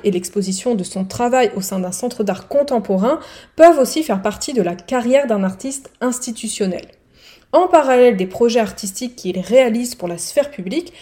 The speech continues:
l'artiste institutionnel peut également réaliser des projets et répondre à des commandes privées pour des entreprises comme les cabinets d'architecture, les décorateurs d'intérieur ou les agences de communication.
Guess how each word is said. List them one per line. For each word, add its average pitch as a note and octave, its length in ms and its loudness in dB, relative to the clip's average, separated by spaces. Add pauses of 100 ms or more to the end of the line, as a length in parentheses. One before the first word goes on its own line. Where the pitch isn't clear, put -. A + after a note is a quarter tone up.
(240)
l'artiste D4 680 -4
institutionnel G3 920 -4
peut F#3 200 0
également G3 460 2
réaliser F3 420 -2
des F#3 140 -6
projets G3+ 640 0
et G3 80 0
répondre F#3+ 340 -2
à - 20 -6
des E3 120 -8
commandes G3 480 -4
privées B3+ 420 0 (360)
pour E4+ 180 0
des D4+ 160 2
entreprises B3 640 -2
comme C#4+ 280 0
les F#3+ 140 -2
cabinets A3+ 400 4
d'architecture, F#3 720 -6 (360)
les C#4 180 2
décorateurs G3 560 0
d'intérieur F3+ 720 -2
ou D4 140 0
les G#3 200 2
agences A3 380 -4
de G3 80 0
communication. A3 920 -2